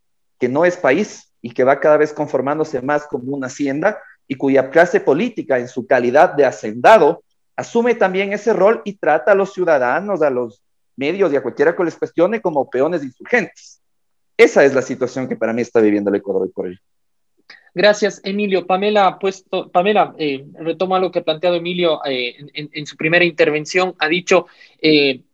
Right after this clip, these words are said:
Speaker 2: "El momento que atraviesa el país hoy día es el fiel reflejo de, eh, digamos, el, el, el, la orientación que han tratado de darle sus élites y su sentido mismo de, de país que han transmitido durante este tiempo". Eh,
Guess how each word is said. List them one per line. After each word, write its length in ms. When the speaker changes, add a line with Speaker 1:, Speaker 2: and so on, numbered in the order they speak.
Speaker 2:
"El 160
momento 360
que 80
atraviesa 400
el 80
país 400
hoy 200
día 380
es 180
el 180
fiel 340
reflejo 640
de, 420
eh, 440
digamos, 500
el, 460
el, 320
el, 240
la 120
orientación 640
que 80
han 80
tratado 340
de 80
darle 300
sus 240
élites 440
y 60
su 160
sentido 580
mismo 440
de, 220
de 120
país 460
que 300
han 140
transmitido 500
durante 400
este 220
tiempo". 440
Eh, 380